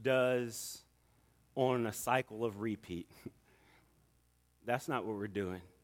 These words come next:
It's not just a cycle of repeat. It is a process of shaping that lasts throughout the whole course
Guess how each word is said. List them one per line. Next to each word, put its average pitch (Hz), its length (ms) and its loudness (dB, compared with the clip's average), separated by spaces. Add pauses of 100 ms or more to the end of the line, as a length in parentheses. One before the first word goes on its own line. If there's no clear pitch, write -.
(2000)
It's 113 140 -8
not 135 220 2
just 131 240 -2
a 120 40 -6
cycle 131 460 4
of 107 140 -4
repeat. 98 480 -4 (2250)
It 120 160 0
is 120 640 0 (2250)
a 113 60 -6
process 131 640 -2
of 117 140 -10
shaping 104 640 0 (1500)
that 101 260 -4
lasts 120 560 2
throughout 120 460 2 (180)
the 110 80 -8
whole 131 420 0
course 120 540 -4